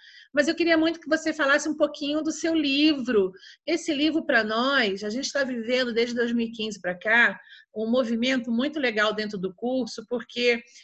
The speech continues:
a gente deixou de ser somente um generalista, né? O curso de administração, ele passou por uma mudança muito grande. É, a gente forma administrador empreendedor,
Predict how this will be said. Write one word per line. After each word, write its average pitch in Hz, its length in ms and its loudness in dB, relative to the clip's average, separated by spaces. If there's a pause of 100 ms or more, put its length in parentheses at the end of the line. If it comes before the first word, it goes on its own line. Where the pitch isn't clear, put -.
(160)
a 214 60 0
gente 254 240 -2
deixou 254 320 0
de 262 140 -6
ser 262 180 -4
somente 254 500 -4
um 294 80 0
generalista, 226 960 0
né? 196 240 -4 (320)
O 208 80 -6 (160)
curso 277 280 -4
de 226 80 0
administração, 226 1040 -2 (280)
ele 233 360 0
passou 233 360 0
por 269 140 -4
uma 233 140 -2
mudança 220 420 -2
muito 240 260 -6
grande. 247 680 2
É, 202 220 2
a 214 100 -4
gente 226 240 -4
forma 262 400 0
administrador 247 680 -2
empreendedor, 254 800 2